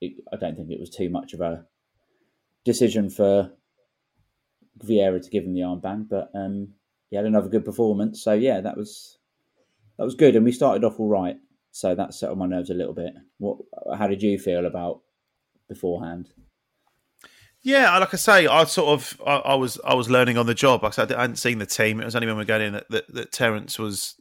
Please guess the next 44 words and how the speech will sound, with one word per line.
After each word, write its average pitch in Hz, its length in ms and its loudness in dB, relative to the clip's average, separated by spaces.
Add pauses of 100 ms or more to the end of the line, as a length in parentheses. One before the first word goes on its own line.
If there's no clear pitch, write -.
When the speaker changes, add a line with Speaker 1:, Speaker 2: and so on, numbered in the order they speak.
(220)
Speaker 2:
um, 98 600 -6 (140)
was 110 200 -8
running 110 300 0
me 98 120 -6
through - 340 0
it, 104 160 2
and 113 180 -4
you 123 80 -4
know, 107 140 0
it - 240 -6
was, - 380 -8 (680)
you - 120 -14
know, 104 80 -2
same 113 320 -2
back 104 200 -2
four. 110 400 0
It, - 120 -6
you 147 120 0
know, 127 100 0
it 120 60 -2
wasn't, 123 220 -2
it 117 140 -2
wasn't 113 240 -4
like 113 140 -4
a 110 40 -6
drastically 110 400 -4
different 113 320 -4
team. 98 180 -6
I 104 60 -4
mean, 107 300 -6 (540)
I - 100 2
was 107 140 0
more 139 160 4
surprised 107 460 0
at - 60 -10
the 104 60 -12
team 107 320 -2
that 98 320 -8 (120)
got - 180 -4
put 104 120 -2
out - 280 -2
against 101 380 -8
Chelsea. 107 600 -2 (960)
Um, 98 920 -2